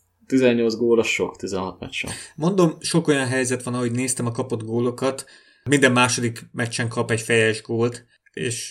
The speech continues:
Speaker 2: sok, sokszor kerül kiszolgáltatott helyzetbe, de például szabadrúgásból, büntetőből még nem kapott gólt. Hát, szerintem térjünk át Kariusra.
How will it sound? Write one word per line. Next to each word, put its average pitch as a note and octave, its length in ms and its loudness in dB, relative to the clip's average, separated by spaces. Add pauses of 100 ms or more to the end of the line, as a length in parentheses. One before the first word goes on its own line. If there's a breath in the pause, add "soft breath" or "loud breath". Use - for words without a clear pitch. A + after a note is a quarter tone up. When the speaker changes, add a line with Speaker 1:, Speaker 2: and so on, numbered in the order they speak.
Speaker 2:
sok, - 320 -6
sokszor B2 440 -4
kerül A#2 380 0
kiszolgáltatott A2+ 1080 -2
helyzetbe, A#2+ 840 0 (300 soft breath)
de A#2 240 -2
például A#2 380 2
szabadrúgásból, A#2 880 0
büntetőből A#2+ 640 -4
még A2 120 -8
nem B2+ 180 -8
kapott C#3 320 0
gólt. C3 440 4 (920 loud breath)
Hát, - 340 -8 (960 loud breath)
szerintem A#2 320 -2
térjünk A2+ 320 2
át A2 140 -2
Kariusra. G2+ 840 -4